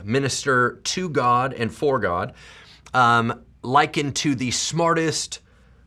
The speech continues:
most beautiful, extraordinary being of God's creation. His name was Lucifer, and that means light bringer, day star, shining one. So he would have been equal to or higher than an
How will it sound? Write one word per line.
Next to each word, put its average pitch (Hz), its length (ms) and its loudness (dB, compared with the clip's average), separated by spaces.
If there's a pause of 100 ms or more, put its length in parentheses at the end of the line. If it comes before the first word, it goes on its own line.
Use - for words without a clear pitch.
most 110 300 -2
beautiful, 165 640 0
extraordinary 156 760 2
being 135 300 -2
of 98 140 -4
God's 127 260 -2
creation. 127 420 -4
His 107 160 -4
name 120 220 -4
was 101 180 -4
Lucifer, 117 600 -2
and 104 100 -6
that 123 140 -6
means 107 460 -8 (1120)
light 113 340 0
bringer, 92 520 -6 (260)
day 113 240 -2
star, 73 640 -4 (220)
shining 104 540 -2
one. 67 340 -12 (680)
So 127 300 -2
he 214 220 -4
would 208 160 6
have 131 100 0
been 143 280 -2
equal 196 340 0
to 156 400 0
or 123 200 0
higher 127 540 -2
than 110 160 -2
an 113 120 -4